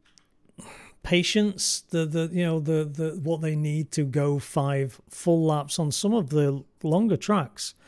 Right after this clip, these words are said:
I mean, the highway one is, is fucking huge. So three laps takes quite a long time. So I actually do think it was more to do with aiming it at the younger generation. I don't think it spoils it for the older generation, uh, like myself,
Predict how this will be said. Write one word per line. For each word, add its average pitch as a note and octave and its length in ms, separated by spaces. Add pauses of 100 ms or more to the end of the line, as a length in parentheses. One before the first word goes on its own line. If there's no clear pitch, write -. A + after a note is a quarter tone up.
(180)
I E3+ 40
mean, D#3 140
the D#3 200
highway F3+ 360
one C3+ 240
is, C3 380
is A3 120
fucking F3+ 440
huge. B3+ 520 (360)
So D#3+ 160
three G#3 280
laps E3+ 260
takes D3 340
quite C#3+ 280
a C#3 60
long B2+ 200
time. A#2+ 380 (400)
So D3+ 200
I F#3+ 100
actually G3+ 320
do E3+ 340
think D#3 340
it C#3+ 80
was C#3 180
more D#3 300
to - 100
do C3+ 220
with C3+ 260
aiming C3+ 360
it C3+ 180
at C#3 180
the C#3 120
younger C3 320
generation. C3 680 (300)
I D#3+ 60
don't F#3 160
think B3 120
it - 100
spoils D#3+ 520
it G#2+ 160
for - 80
the G#3 80
older G3 220
generation, G3 640 (840)
uh, C#3+ 220
like C#3+ 220
myself, E3 580